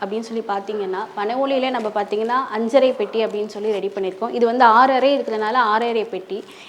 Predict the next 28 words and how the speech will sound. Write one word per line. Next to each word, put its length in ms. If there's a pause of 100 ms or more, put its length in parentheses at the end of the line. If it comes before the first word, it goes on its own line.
இதுல 180
வந்து 280
மிளகு, 460
கடுகு, 400
சீரகம் 380
இது 160
போன்ற 240
பொருட்கள் 440
வச்சுக்கலாம். 440
அப்படி 180
இல்லைன்னா 240 (120)
பூஜை 340
அறையில 380
வந்து 400 (320)
மஞ்சள், 560
குங்குமம், 680
வெத்தலை 320
பாக்கு 300
அப்படியே 340
வச்சுக்கலாம். 800
இல்லைன்னா 400
இப்ப 260
இருக்க 240
பிள்ளைங்க 420
வந்து 360
அவங்களோட 420
காஸ்மெட்டிக்ஸ், 640 (480)
இயரிங், 580